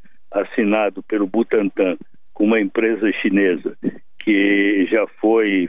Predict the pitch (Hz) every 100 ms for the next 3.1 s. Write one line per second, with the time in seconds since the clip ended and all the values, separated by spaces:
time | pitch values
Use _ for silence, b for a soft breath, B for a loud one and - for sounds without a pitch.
0 | - 113 90 90 104 104 87 85 - -
1 | - - - 104 101 - 95 101 101 101
2 | - 113 95 104 98 131 131 92 85 123